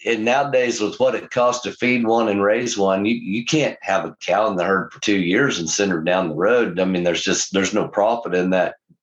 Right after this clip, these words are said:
especially on the commercial side and purebred side alike. It doesn't, you know, you, you would assume, and I'm not saying every cow needs to live till she's eighteen years old. That,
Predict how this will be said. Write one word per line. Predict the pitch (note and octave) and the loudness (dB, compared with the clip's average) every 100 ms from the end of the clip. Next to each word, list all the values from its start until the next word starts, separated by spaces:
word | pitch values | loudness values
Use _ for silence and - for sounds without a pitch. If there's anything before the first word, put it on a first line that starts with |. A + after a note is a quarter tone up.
| - | -6
especially | F2 - B2 C3 A2+ | -4 0 0 0 0
on | E2+ | -2
the | D#2+ | -4
commercial | - F2+ G#2 A#2+ G2+ | -4 0 0 0 0
side | - F2+ F#2+ | 0 2 0
and | F2 | -2
purebred | - A#2 A2 G2 F2+ | -2 0 2 0 0
side | - G#2 G#2 | 0 2 2
alike. | G2 G#2 C#3 B2 - | 2 2 2 0 -4
It | D#2+ E2+ | -6 -2
doesn't, | G#2+ F#2+ E2 - - - - - _ _ - | -2 -2 -8 -14 -16 -14 -16 -18 _ _ -4
you | G#2+ G2+ | 0 2
know, | F#2+ F#2+ | 2 2
you, | G2 G#2 | -2 -6
you | - G#2 A2 | -4 0 2
would | F#2+ | 2
assume, | - B2 C#3+ C3 G2 | 0 0 2 2 0
and | E2 D#2+ - - | -2 -4 -4 -2
I'm | C3+ | 0
not | A2 - | 0 0
saying | - A2 G2+ | 0 2 0
every | F#2+ | -2
cow | F2+ A2+ G2+ | -2 0 2
needs | G2+ F#2+ - | 0 -2 -2
to | E2+ | 0
live | G#2 G2 | 0 0
till | - F#2 | 0 0
she's | - D#2+ | 0 0
eighteen | G2 F2+ G2 F2+ | 0 -2 -2 -2
years | E2 D#2 | -2 0
old. | G#2 G#2+ F2 | 2 2 2
That, | F#2+ - | 0 -2